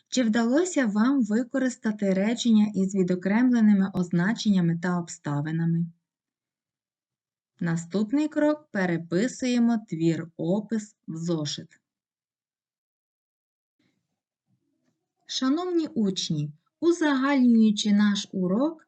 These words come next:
дайте, будь ласка, усні відповіді на такі питання. Чи вважаєте ви питання збереження пам'яток культури першочерговим завданням? Чому?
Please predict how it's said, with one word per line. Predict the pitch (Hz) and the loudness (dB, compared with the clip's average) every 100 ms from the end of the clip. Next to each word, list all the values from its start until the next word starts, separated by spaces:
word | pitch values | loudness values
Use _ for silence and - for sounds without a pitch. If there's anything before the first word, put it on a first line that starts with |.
| _ _ _ _ - | _ _ _ _ -12
дайте, | 175 277 440 381 | -6 -4 -4 -4
будь | 339 294 | -4 -2
ласка, | 285 277 - 247 254 - | 0 -2 -4 -4 -4 -6
усні | 254 254 233 - 190 170 | -4 0 0 2 2 2
відповіді | 196 285 339 - 262 214 196 202 | 2 2 0 -2 0 0 0 2
на | 196 262 392 - | 2 2 0 -4
такі | 247 214 214 233 | -6 -4 -4 -4
питання. | 233 226 214 202 190 175 160 151 147 _ _ - _ | -2 -6 -6 -2 0 0 -2 -6 -12 _ _ -20 _
Чи | - 277 | 0 0
вважаєте | 262 285 285 330 403 415 381 302 | 2 2 2 0 0 -4 -2 0
ви | 233 226 277 247 | 0 0 2 0
питання | 214 220 214 269 294 269 233 | -2 -4 -2 0 2 2 0
збереження | 208 214 208 233 233 220 196 190 - | 0 0 2 0 2 2 2 0 0
пам'яток | 214 214 190 190 190 180 | 2 4 4 0 -2 -6
культури | - 185 175 220 294 302 190 - _ - | -2 0 0 -2 0 0 -2 -6 _ -4
першочерговим | 220 220 220 214 208 185 190 196 214 | -2 0 -2 0 0 0 0 2 2
завданням? | 214 233 233 254 220 185 160 156 - _ _ _ | 2 -2 -4 -2 0 0 -2 -8 -16 _ _ _
Чому? | - 254 254 285 180 170 | -6 0 2 4 2 -2